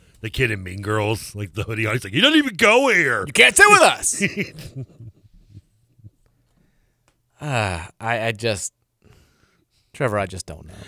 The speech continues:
Speaker 1: I mean, <laughs> seriously.
Speaker 2: This all, all, the only thing that I do know is this all could have been handled so much better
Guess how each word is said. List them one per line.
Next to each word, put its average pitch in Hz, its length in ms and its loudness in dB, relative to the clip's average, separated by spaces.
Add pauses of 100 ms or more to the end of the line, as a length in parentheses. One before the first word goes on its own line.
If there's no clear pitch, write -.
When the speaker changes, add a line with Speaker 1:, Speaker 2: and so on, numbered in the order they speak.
(180)
Speaker 1:
I - 180 2
mean, 262 160 2
<laughs> 233 160 -12
seriously. - 960 -12
Speaker 2:
This 175 180 -6
all, 160 240 2
all, 196 160 0
the 196 120 4
only 269 200 6
thing 240 60 -4
that 208 80 4
I 175 100 6
do 139 200 0
know 120 220 2
is 101 100 -2
this 104 120 -6
all 120 260 2
could 113 140 -6
have 107 100 -4
been 113 120 -4
handled 104 440 -6
so 123 400 0
much 107 260 -6
better 90 400 -8